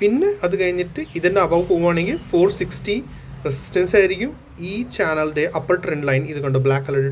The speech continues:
ട്രെൻഡ് ലൈൻ, അത് ആ ട്രെൻഡ് ലൈനിൻ്റെയും റെസിസ്റ്റൻസ് ആയിരിക്കും overall. ഓക്കെ, so അത് ശ്രദ്ധി-, ശ്രദ്ധിച്ചിരിക്കണം. ഫോർ സിക്സ്റ്റി, ഫോർ സിക്സ്റ്റി ഫൈവ്, സെവൻറ്റി something ആണ് വരുന്നത്. കറക്റ്റായിട്ട് നമുക്ക് പറയാൻ പറ്റില്ല. ഏഹ്, അഞ്ച് പത്ത് പോയിന്റ് അങ്ങോട്ട് ഇങ്ങോട്ട് മാറാനുണ്ട്.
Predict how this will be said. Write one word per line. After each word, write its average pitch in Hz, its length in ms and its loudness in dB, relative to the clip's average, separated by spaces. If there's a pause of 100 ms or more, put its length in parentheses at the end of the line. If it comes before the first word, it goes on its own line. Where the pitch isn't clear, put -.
ട്രെൻഡ് 131 220 0
ലൈൻ, 131 140 -2 (220)
അത് 135 100 -2 (120)
ആ - 20 0 (140)
ട്രെൻഡ് 139 240 0
ലൈനിൻ്റെയും 123 460 -4
റെസിസ്റ്റൻസ് 131 420 -6
ആയിരിക്കും 104 260 -12
overall. - 220 -14 (680)
ഓക്കെ, 156 140 0 (160)
so - 120 -10
അത് 175 80 0 (100)
ശ്രദ്ധി-, 165 320 -2
ശ്രദ്ധിച്ചിരിക്കണം. 139 580 -2
ഫോർ 185 120 6 (100)
സിക്സ്റ്റി, 226 200 -6 (120)
ഫോർ 196 140 8 (120)
സിക്സ്റ്റി 208 340 -8
ഫൈവ്, 170 160 -2 (100)
സെവൻറ്റി 180 380 0
something 175 300 -2
ആണ് 175 160 -2
വരുന്നത്. 139 420 0 (460)
കറക്റ്റായിട്ട് 165 360 2
നമുക്ക് 170 200 -2
പറയാൻ 156 200 0
പറ്റില്ല. 151 220 -2 (380)
ഏഹ്, 143 500 2
അഞ്ച് 147 240 -2
പത്ത് - 200 -2
പോയിന്റ് 156 180 0
അങ്ങോട്ട് 147 160 0
ഇങ്ങോട്ട് 147 200 -2
മാറാനുണ്ട്. 135 520 0